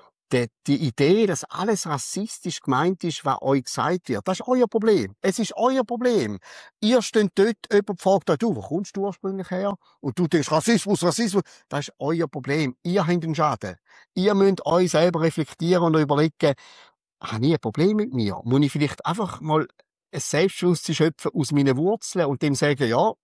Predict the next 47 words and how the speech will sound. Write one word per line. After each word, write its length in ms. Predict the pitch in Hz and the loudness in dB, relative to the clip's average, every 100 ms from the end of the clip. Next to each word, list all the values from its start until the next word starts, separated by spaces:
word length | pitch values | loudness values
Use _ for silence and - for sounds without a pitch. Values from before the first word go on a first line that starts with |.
| - | -4
meine 340 | 151 143 139 - | 0 2 0 0
Urgroßeltern 680 | 170 208 190 156 151 151 | 2 2 2 0 0 -2
sind 200 | 135 110 | -6 -2
dort 160 | 196 233 | -2 0
hergekommen, 320 | 226 196 214 | 0 2 2
meine 140 | 175 131 | 2 0
Großeltern 600 | 147 135 123 123 110 113 | 0 0 0 -2 -2 2
dort, 220 | 214 233 - - - | 2 2 -8 -20 -8
meine 200 | 139 135 | 0 2
Eltern 240 | 143 - 120 | 2 0 -2
sind 160 | 110 | -4
in 40 | 101 | -4
die 80 | |
Schweiz 240 | - 240 - | -4 -4 -2
gekommen, 200 | 226 190 | 2 2
ich 60 | |
bin 80 | 120 | 2
da 60 | 110 | 0
auf 120 | 104 | -2
die 100 | - | 0
Welt 220 | 151 220 | 0 0
gekommen, 380 | - 196 202 196 - | 0 2 2 2 0
ich 140 | 135 | -2
bin 160 | 135 123 | -2 -2
seit 280 | 123 117 - - _ _ _ _ | -2 -4 -8 -20 _ _ _ _
siebenunddreißig 720 | - 131 123 117 120 113 - | -6 -2 -2 -2 -2 -4 -4
Jahren 220 | 110 110 | -2 -2
zu 100 | - | -2
Flawil 340 | - 180 226 208 | 0 2 2 0
aufgewachsen.“ 640 | 190 - 170 170 - 156 - - _ _ | -2 0 0 0 -2 -4 -4 -16 _ _
Und 140 | - 175 | -4 -4
ist 140 | 180 | -2
alles 320 | 185 220 - | -4 -6 -8
gut. 320 | - 196 202 127 - - | -8 -6 -6 -8 -12 -8
Es, 140 | - | -6
es 240 | 185 165 | -4 -4
ist 160 | 190 - | -4 0
nicht 200 | 202 190 | 0 0
rassistisch, 680 | 190 - 185 160 - 123 - | -4 -2 -4 -4 -6 -8 -6
es 180 | 143 147 | -6 -4
ist 180 | 165 170 | -2 0
nicht 200 | 175 - | 0 2
böse 380 | 170 170 151 - | 2 2 0 -2
gemeint. 540 | 165 147 107 104 - | 0 2 0 -4 -4
Ihr 100 | 135 | -4
seid 220 | 151 143 | -2 0
einfach 300 | 139 151 160 | 0 0 -4